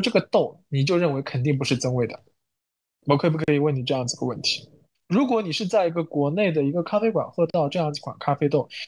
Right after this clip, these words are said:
你会不会对它进行一个质疑？因为它磨完就是草莓味儿，我不说醋酸啊，就是很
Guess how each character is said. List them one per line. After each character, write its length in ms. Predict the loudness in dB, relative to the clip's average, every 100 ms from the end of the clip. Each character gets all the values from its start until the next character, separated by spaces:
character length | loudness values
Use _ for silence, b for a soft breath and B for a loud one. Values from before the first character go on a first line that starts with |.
| B
你 160 | 0 2
会 160 | 2
不 100 | 2
会 120 | 0 -2
对 100 | -4
它 140 | -4
进 160 | -4 -4
行 120 | -2
一 40 |
个 80 | -2
质 200 | 0 0
疑？ 180 | -2 -12 -20 _
因 80 | 0
为 40 | 2
它 120 | 2
磨 160 | 2
完 120 | 0 -2
就 80 |
是 80 | -4
草 200 | -4 -8
莓 100 | -2
味 140 | 0 0
儿， 120 | -2 _ -2
我 120 | 0
不 120 | 2
说 120 | 0
醋 200 | 0 0
酸 200 | 2 2
啊， 160 | 0 -2 _
就 80 | -4
是 180 | 0 0
很 380 | 2 0 0